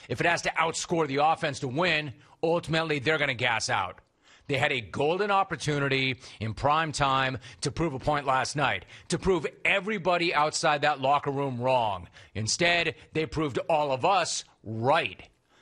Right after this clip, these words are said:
Because they're not what their record says they are, and they're not going anywhere at all. Not with that offense,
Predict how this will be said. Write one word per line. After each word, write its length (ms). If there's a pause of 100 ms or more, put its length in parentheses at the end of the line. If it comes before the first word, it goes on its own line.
(120)
Because 240
they're 160
not 320
what 100
their 120
record 320
says 240
they 180
are, 340 (160)
and 120
they're 120
not 240
going 260
anywhere 440
at 60
all. 400 (200)
Not 360
with 100
that 200
offense, 580